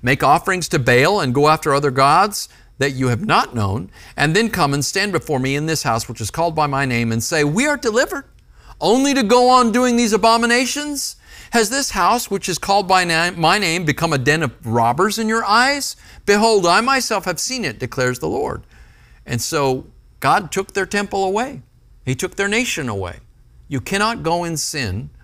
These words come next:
go on in sin without consequences. In Jesus' day, the same thing was happening. Um, and you know this story, when the religious merchants were using the temple as a means to exploit people financially. That was the so-called money changers in the temple,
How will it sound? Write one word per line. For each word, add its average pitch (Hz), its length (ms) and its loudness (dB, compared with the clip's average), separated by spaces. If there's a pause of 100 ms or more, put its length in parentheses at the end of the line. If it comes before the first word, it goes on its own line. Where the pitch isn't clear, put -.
go 143 180 -2
on 151 220 -2
in 165 120 -8
sin 104 340 -6
without 123 320 -4
consequences. - 720 -10 (480)
In 127 160 -2
Jesus' 233 420 -2
day, 120 180 0
the 131 120 -4
same 151 260 -4
thing 147 160 -6
was 123 160 -4
happening. 110 500 -4 (380)
Um, 113 600 -6 (200)
and 104 180 -4
you 120 80 -4
know 165 160 -2
this 120 220 -2
story, 104 440 -6
when 113 380 -8
the 107 100 -4
religious 113 640 -2
merchants 117 720 -2
were 117 160 -4
using 127 360 -2
the 123 80 -2
temple 117 400 -4
as 113 100 -6
a 117 80 -4
means 113 340 -4
to 104 100 -8
exploit - 560 -6
people 107 260 -8
financially. 160 640 -6 (240)
That 113 220 -4
was 117 220 -2
the 113 140 -4
so-called 104 520 -4
money 127 360 0
changers 101 520 -6
in 101 80 -4
the 131 80 -6
temple, 143 440 -6